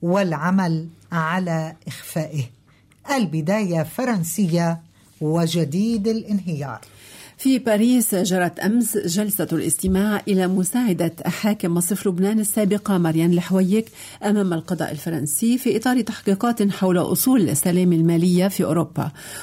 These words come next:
Speaker 2: وأشارت معلومات صحفية إلى إمكانية توجيه اتهامات الحويك. مصدر قضائي فرنسي كشف من جهته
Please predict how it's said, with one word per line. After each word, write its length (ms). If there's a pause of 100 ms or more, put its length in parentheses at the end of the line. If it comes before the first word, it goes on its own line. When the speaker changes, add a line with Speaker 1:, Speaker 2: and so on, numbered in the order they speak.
Speaker 2:
وأشارت 520
معلومات 440
صحفية 680
إلى 300
إمكانية 400
توجيه 540
اتهامات 640
الحويك. 600 (460)
مصدر 680
قضائي 580
فرنسي 480
كشف 460
من 220
جهته 520